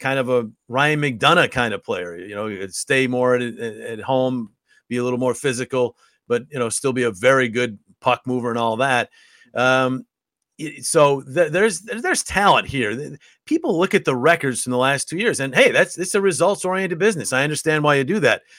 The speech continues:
but there were legitimate reasons. I'm not being a shill to tell you that last year, there's not many teams that would have made the playoffs with the injuries they had to the players they had, and then the,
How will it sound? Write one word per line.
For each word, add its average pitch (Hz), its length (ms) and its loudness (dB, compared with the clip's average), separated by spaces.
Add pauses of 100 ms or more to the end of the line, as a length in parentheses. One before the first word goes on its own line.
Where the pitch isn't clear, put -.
(220)
but 139 120 -4
there 240 160 6
were 349 100 0
legitimate 196 600 4
reasons. 143 640 0 (360)
I'm 151 100 -4
not 254 220 2
being 247 180 2
a 147 80 2
shill 120 640 4
to 123 100 -8
tell 170 220 4
you 127 200 2
that 123 140 -4 (300)
last 180 400 2
year, 139 340 2 (460)
there's 311 180 -2
not 311 180 0
many 220 240 4
teams 165 320 -2
that 135 100 -2
would 135 100 2
have 131 60 0
made 131 160 0
the 104 60 -12
playoffs 117 460 2
with 110 100 -10
the 117 120 -4
injuries 117 320 -4
they 113 160 0
had 113 260 -2
to 202 140 -2
the 143 100 0
players 131 360 0
they 113 140 0
had, 113 260 0
and 117 180 -6
then 120 140 -4
the, 104 120 -8